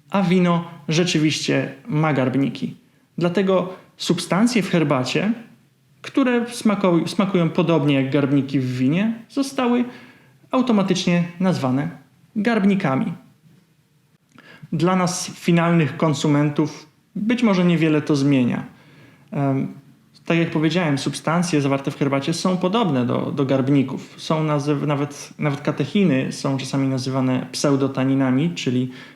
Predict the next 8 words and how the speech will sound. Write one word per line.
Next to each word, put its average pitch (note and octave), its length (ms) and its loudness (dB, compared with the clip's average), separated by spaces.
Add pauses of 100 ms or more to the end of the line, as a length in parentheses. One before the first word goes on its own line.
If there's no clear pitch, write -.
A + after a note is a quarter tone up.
pseudo, C3+ 540 0 (400)
e, C3 300 0
garbnikami. C#3 640 0 (500)
No C4+ 100 2
i D4+ 60 2
smakują C#3 540 0
właśnie E3+ 420 -2
garbnikowo. D3 880 0